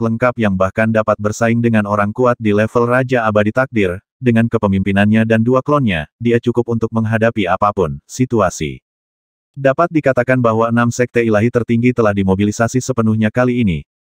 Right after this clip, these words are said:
tetapi Bi Fan meminta Ye Fei Yu untuk tinggal dan bersiap untuk bala bantuan kapan saja. Selain itu, Bing Feng Xuan juga tetap tinggal. Dia akan melarikan diri dari kesengsaraan. Begitu perang dimulai, tidak ada cara baginya untuk selamat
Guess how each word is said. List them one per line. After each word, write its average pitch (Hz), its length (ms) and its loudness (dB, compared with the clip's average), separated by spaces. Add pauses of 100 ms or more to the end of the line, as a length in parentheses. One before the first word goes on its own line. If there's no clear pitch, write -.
tetapi 131 400 0
Bi 117 80 2
Fan 123 240 -2
meminta 101 320 0
Ye 110 240 0
Fei 123 240 2
Yu 120 80 2
untuk 120 240 -2
tinggal 107 400 0
dan 104 160 2
bersiap 104 480 0
untuk 110 160 -2
bala 110 320 0
bantuan 113 560 0
kapan 90 320 -2
saja. 82 480 -4 (560)
Selain 135 400 0
itu, 123 400 2 (240)
Bing 131 240 0
Feng 135 160 2
Xuan 147 320 0
juga 120 240 2
tetap 117 320 -2
tinggal. 85 400 -2 (320)
Dia 147 320 0
akan 143 240 0
melarikan 120 400 0
diri 113 320 2
dari 123 240 2
kesengsaraan. 87 800 -4 (500)
Begitu 135 400 0
perang 135 240 0
dimulai, 113 480 2 (320)
tidak 139 240 4
ada 143 80 4
cara 127 240 0
baginya 113 400 0
untuk 110 160 -4
selamat 101 320 0